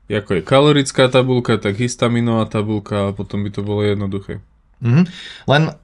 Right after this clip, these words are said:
Speaker 2: tu narážame na jeden problém, že ono to nie je závislé, ten obsah histamínu alebo schopnosť potraviny spustiť histaminovú intoleranciu nutne od druhu potraviny.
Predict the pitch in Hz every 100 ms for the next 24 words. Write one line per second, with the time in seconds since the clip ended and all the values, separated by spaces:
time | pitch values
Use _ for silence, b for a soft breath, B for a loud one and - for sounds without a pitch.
0 | _ - _ - 165 170 170 170 165 160
1 | 160 156 147 160 160 143 135 127 127 123
2 | B B - 127 147 147 147 170 175 147
3 | 127 113 _ _ _ 107 127 135 139 131
4 | - 127 123 147 165 - - - 117 -
5 | - 123 95 104 - 117 120 120 120 117
6 | 120 - 170 170 147 - 135 123 135 123
7 | 123 120 110 - - - 175 165 151 117
8 | 117 117 131 127 123 113 110 110 113 113
9 | 113 113 123 B B - 123 160 160 160
10 | 147 - 123 123 120 139 127 127 98 -
11 | 98 98 98 117 170